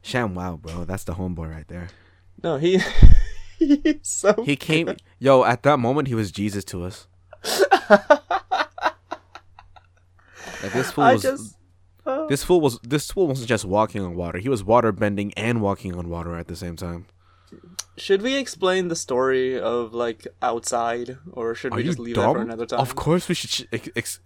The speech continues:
Speaker 1: explain that. Oh my lord.
Speaker 2: All right, all right. So, um, ShamWow, uh, runs
Speaker 1: <laughs>
Speaker 2: D and D campaigns with
Speaker 1: It's
Speaker 2: us,
Speaker 1: funny
Speaker 2: right?
Speaker 1: because I actually call him that sometimes. <laughs>
Speaker 2: Is he annoyed by that? Should we not?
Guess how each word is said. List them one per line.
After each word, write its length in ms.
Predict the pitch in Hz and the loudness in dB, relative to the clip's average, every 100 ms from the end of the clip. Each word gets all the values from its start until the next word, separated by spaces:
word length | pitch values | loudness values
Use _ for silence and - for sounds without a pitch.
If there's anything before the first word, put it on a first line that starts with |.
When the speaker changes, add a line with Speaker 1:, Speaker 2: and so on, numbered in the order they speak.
| 143 117 | -16 -12
Speaker 1:
explain 460 | - - 117 110 101 | -10 -8 -6 -6 -6
that. 220 | 95 98 - | -8 -8 -6
Oh 240 | 127 131 | -4 -4
my 280 | 104 110 110 | -4 -4 -4
lord. 680 | 90 87 90 104 127 85 92 | -6 -8 -6 -2 0 0 0
Speaker 2:
All 340 | 127 143 135 | 0 2 0
right, 460 | 123 120 120 113 113 | 2 2 2 -2 -4
all 120 | 123 | -2
right. 400 | 123 120 117 110 | 0 0 -2 -4
So, 540 | - 175 147 92 - - | 2 6 6 4 -4 2
um, 580 | 135 139 139 127 127 127 | 6 6 4 0 -6 -12
ShamWow, 800 | - 185 233 175 151 127 135 - 120 | -2 0 2 2 4 6 4 0 0
uh, 300 | 117 117 113 | 2 2 0
runs 360 | 113 127 135 | 2 2 2
Speaker 1:
<laughs> 400 | 131 - - - | -2 2 4 6
Speaker 2:
D 200 | - - | 6 4
and 120 | - - | 0 -4
D 180 | - - | -6 -6
campaigns 840 | 143 117 113 117 110 113 113 - | -4 -4 -4 -8 -6 -8 -10 -8
with 160 | 117 - | -8 -4
Speaker 1:
It's 160 | 139 | -4
Speaker 2:
us, 60 | - | 0
Speaker 1:
funny 200 | 175 156 | 0 0
Speaker 2:
right? 100 | 110 | -4
Speaker 1:
because 240 | 113 120 117 | -2 -2 0
I 160 | 117 | 0
actually 340 | 123 147 143 135 | 2 0 -2 -4
call 240 | - 123 | 0 -2
him 100 | 113 | -2
that 160 | 98 - | -6 -8
sometimes. 760 | 98 - - - - 131 - - _ - _ _ _ | -10 -6 -4 -4 -6 -16 -16 -20 _ -20 _ _ _
<laughs> 500 | _ _ _ _ - | _ _ _ _ -6
Speaker 2:
Is 140 | 143 | -2
he 100 | 311 | 0
annoyed 280 | 240 151 175 | 2 4 4
by 140 | 208 | 4
that? 220 | 208 208 | 4 2
Should 160 | - 165 | -2 -8
we 80 | 247 | -4
not? 420 | 127 156 - | -4 -6 -8